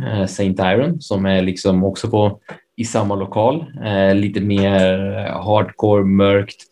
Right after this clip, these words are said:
röda spotlights, eh, gjort för, för träning liksom. Ehm, sen har jag ett coachingbolag, eh, liksom online coaching,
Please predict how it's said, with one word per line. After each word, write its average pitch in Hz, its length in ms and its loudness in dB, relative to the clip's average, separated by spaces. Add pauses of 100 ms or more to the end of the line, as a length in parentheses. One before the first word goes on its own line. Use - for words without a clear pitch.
(360)
röda 107 240 4
spotlights, 98 840 -2
eh, 92 880 -2
gjort 110 400 -2
för, 101 240 2
för 95 180 -6
träning 95 600 -2
liksom. 92 420 -4 (560)
Ehm, 92 920 2 (420)
sen 123 320 2
har 123 180 0
jag 117 180 0
ett - 240 -12
coachingbolag, 104 1300 0
eh, 95 280 2 (300)
liksom 98 260 -4
online 98 420 0
coaching, 82 500 -2